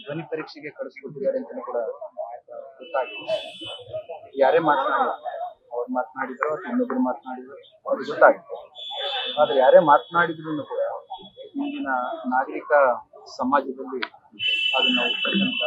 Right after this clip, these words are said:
ವಿಚಾರವನ್ನ ಖಂಡನಾತ್ಮಕವಾಗಿದೆ. ಆಧುನಿಕತೆ ಬೆಳೆದಿದ್ದನ್ನ ಕಾರಣಕ್ಕೋಸ್ಕರ ನಮ್ಮ ಸಂಸ್ಕೃತಿಯನ್ನು ಅರ್ಥಾಂತರ ಮಾಡ್ಲಿಕ್ಕೆ ಸಾಧ್ಯ ಇಲ್ಲ. ಅದು ಕೇವಲ ಒಕ್ಕಲಿಗ ಸಮುದಾಯಕ್ಕೆ ಮಾತನಾಡಿದರೆ ಅಥವಾ ದಲಿತ ಸಮುದಾಯಕ್ಕೆ ಮಾತನಾಡಿದರೆ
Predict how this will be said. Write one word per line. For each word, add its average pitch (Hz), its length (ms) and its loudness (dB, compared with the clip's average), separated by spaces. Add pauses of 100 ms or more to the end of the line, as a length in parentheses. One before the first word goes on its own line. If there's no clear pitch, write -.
(440)
ವಿಚಾರವನ್ನ 131 440 2
ಖಂಡನಾತ್ಮಕವಾಗಿದೆ. 131 1120 -2 (1400)
ಆಧುನಿಕತೆ 165 560 6
ಬೆಳೆದಿದ್ದನ್ನ 143 440 2 (100)
ಕಾರಣಕ್ಕೋಸ್ಕರ 262 640 2
ನಮ್ಮ 240 160 -4
ಸಂಸ್ಕೃತಿಯನ್ನು 220 760 -6
ಅರ್ಥಾಂತರ - 380 -8
ಮಾಡ್ಲಿಕ್ಕೆ - 440 -20
ಸಾಧ್ಯ - 380 -12
ಇಲ್ಲ. - 240 -16 (580)
ಅದು 143 140 -4
ಕೇವಲ 156 360 4 (480)
ಒಕ್ಕಲಿಗ 151 320 0
ಸಮುದಾಯಕ್ಕೆ 147 760 0
ಮಾತನಾಡಿದರೆ 143 640 0
ಅಥವಾ 147 300 -2
ದಲಿತ - 160 -14
ಸಮುದಾಯಕ್ಕೆ 135 580 -2
ಮಾತನಾಡಿದರೆ 127 580 -2